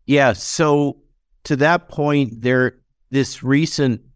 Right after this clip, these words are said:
uh, Tony Fauci paper, uh, that is often cited in one of the Baby Cell publications, in which he basically says that even though he denies now that that's what he said, but if you read the text, he's basically saying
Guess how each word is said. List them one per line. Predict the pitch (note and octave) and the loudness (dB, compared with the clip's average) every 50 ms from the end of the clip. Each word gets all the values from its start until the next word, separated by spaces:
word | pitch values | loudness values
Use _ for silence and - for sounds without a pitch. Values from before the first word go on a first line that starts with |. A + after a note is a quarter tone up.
| _ - - | _ -10 -6
uh, | - A2+ A2 G#2+ G2+ - | -2 0 0 0 -2 -2
Tony | - - B2+ C3 C3 B2 A2+ | -4 -2 0 0 2 0 0
Fauci | - B2 A#2 A#2+ A2+ - - A#2+ G2+ - | 0 2 2 2 2 0 -2 -4 -4 -2
paper, | - G2 F2+ E2 - E2 D#2+ D2 - _ _ _ _ _ _ _ _ _ _ _ _ _ _ _ _ _ _ _ _ _ _ - | -2 -2 -2 -2 -4 -8 -10 -10 -12 _ _ _ _ _ _ _ _ _ _ _ _ _ _ _ _ _ _ _ _ _ _ -2
uh, | - F#2+ F#2+ F#2 F#2 | 0 2 4 4 4
that | F2 G2+ F#2+ | 2 2 2
is | F#2 F#2 F2 - - | 0 0 -2 -4 -2
often | A2 G#2+ G#2 - - G2 F2+ E2+ | 0 0 0 0 0 -2 -2 -2
cited | - - - G#2 G2 G2+ F#2+ F2+ E2 | -2 -2 0 0 2 2 2 0 0
in | D#2+ D#2 E2+ F2+ | -2 -2 0 0
one | F#2 F#2+ F#2 | 0 0 0
of | E2+ | 0
the | E2+ | 0
Baby | D#2 E2 F#2 F#2 E2+ F#2 F#2 | 0 0 0 0 0 0 -2
Cell | - - - G2+ F#2+ F2+ F#2 F2+ | -4 -2 0 2 2 2 2 0
publications, | E2+ - - F#2+ E2+ E2+ D#2 - - E2+ E2 E2 - - - E2 D#2+ C#2+ | 0 -2 -4 -4 -2 -2 -4 -4 -4 -4 -4 -4 -4 -4 -4 -4 -4 -2
in | E2+ F#2 F#2 F#2+ | -2 -2 0 0
which | G2 G#2 - - | -2 -2 -4 -4
he | - A2 | -6 -6
basically | F2 E2 G2+ G2+ G#2 - - A2 F#2+ - - G2+ F#2+ F2 | -4 -2 0 -2 -2 -2 -4 -6 -8 -4 -2 -2 -2 -2
says | - - - G2+ G2 F#2+ F2 D#2+ - - | -2 -2 0 0 0 0 0 -2 -4 -2
that | F#2+ E2+ D#2+ D2+ - - _ _ _ _ _ _ _ _ _ _ _ _ _ _ | -2 -2 -2 -2 -6 -12 _ _ _ _ _ _ _ _ _ _ _ _ _ _
even | - A#2 A2+ G#2+ A2+ A2 | -4 -2 0 2 4 4
though | G#2 G2 F#2 | 4 4 2
he | E2+ A2 G#2+ | 0 -2 -4
denies | F#2+ - G2 F#2 G2 F#2+ G2 G2+ G2+ F2 - F#2+ | -2 -2 0 0 2 2 2 2 0 0 0 0
now | F2+ E2+ F2+ F2+ E2+ | 0 2 2 0 0
that | D#2 D#2+ - - | -2 -6 -6 -2
that's | - F2+ E2+ - - - | 0 0 0 -2 -4 -4
what | F2+ E2 | -2 -2
he | D#2 | -2
said, | D2+ - - A#2+ A#2 A2 F#2+ | -4 -2 0 2 2 2 0
but | E2 G2 F2 | 0 -2 -4
if | - - | -4 -4
you | F#2 | -2
read | F#2 G2+ G2+ F2 | 0 0 0 0
the | F2+ D#2+ | -2 -4
text, | - - B2 C3 A#2 - - - - | -4 -2 0 0 0 -2 -6 -8 -6
he's | - E2 - - | -6 -6 -4 -4
basically | - F2+ F#2+ G2+ - - G2+ - - F2 E2+ | -2 -2 -2 -2 -2 -4 -4 -2 -2 -2 -2
saying | - - - F#2+ F2 F2+ F2 E2+ E2+ E2+ | -4 -4 -2 -2 0 0 0 0 0 -2